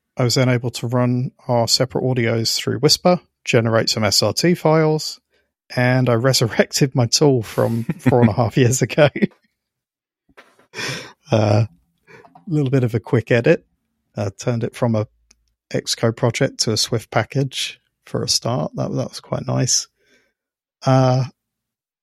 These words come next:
and anyway, long story short, that four and a half year old code, uh,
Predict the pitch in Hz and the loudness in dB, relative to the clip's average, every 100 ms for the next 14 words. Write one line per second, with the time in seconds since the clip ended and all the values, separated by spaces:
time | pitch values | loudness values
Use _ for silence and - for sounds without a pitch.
0 | _ _ - 143 147 170 147 110 110 135 | _ _ -2 0 2 2 4 2 2 -2
1 | 139 - 135 127 - 135 135 135 127 - | -2 -2 0 -2 -2 -2 -2 -2 -4 -4
2 | 143 127 131 127 - 127 120 120 - - | -2 -2 0 -2 -2 0 0 0 -4 -2
3 | 127 127 123 - _ _ _ _ _ _ | 0 2 -2 -8 _ _ _ _ _ _
4 | _ - 120 120 117 | _ -2 0 2 0